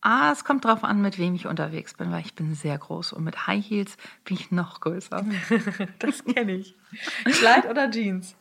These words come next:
Speaker 1: Kleid, immer.
Speaker 2: Ich wusste, dass du das antworten wirst. <laughs> Das hab ich mir schon gedacht, ich bin auch total der Kleidertyp.
Speaker 1: Ich
Speaker 2: Ich
Speaker 1: habe
Speaker 2: liebe
Speaker 1: gar
Speaker 2: es.
Speaker 1: keine Jeans.
Speaker 2: Ich weiß gar nicht, wann ich das letzte Mal eine Jeans anhatte, ehrlich gesagt. Also in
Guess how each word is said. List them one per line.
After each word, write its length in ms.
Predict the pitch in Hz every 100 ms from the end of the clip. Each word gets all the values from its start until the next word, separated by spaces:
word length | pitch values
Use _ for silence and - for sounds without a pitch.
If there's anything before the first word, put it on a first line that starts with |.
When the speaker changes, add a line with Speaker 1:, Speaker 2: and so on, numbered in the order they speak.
| _ -
Speaker 1:
Kleid, 420 | - 165 165 139 - - -
immer. 400 | 170 165 - 143 - - -
Speaker 2:
Ich 180 | 214 208
wusste, 300 | 311 330 233
dass 200 | 202 359
du 60 | 185
das 140 | 214
antworten 540 | 180 196 226 208 233
wirst. 180 | 240 -
<laughs> 60 | 381 - - 453 466 466 - - - - - - - - - -
Das 100 | 311
hab 60 |
ich 60 | 262
mir 40 |
schon 120 | - 214
gedacht, 160 | 202
ich 100 | 214
bin 100 | -
auch 140 | 170 214
total 340 | 208 196 180
der 100 | 180
Kleidertyp. 520 | - 170 170 170 180
Speaker 1:
Ich 100 | 180
Speaker 2:
Ich 40 | 214
Speaker 1:
habe 200 | 247 302
Speaker 2:
liebe 40 | 240
Speaker 1:
gar 60 | 185
Speaker 2:
es. 40 | 180
Speaker 1:
keine 220 | 180 170
Jeans. 420 | 170 170 151 - -
Speaker 2:
Ich 140 | 190 185
weiß 260 | 202 214
gar 140 | 190 202
nicht, 140 | 220
wann 120 | 185
ich 100 | 190
das 100 | -
letzte 280 | 185 185 -
Mal 160 | 175 170
eine 100 | 170
Jeans 280 | 185 180 -
anhatte, 380 | 180 175 147 -
ehrlich 260 | - 156
gesagt. 260 | 160 165 -
Also 320 | 165 160
in 60 | 160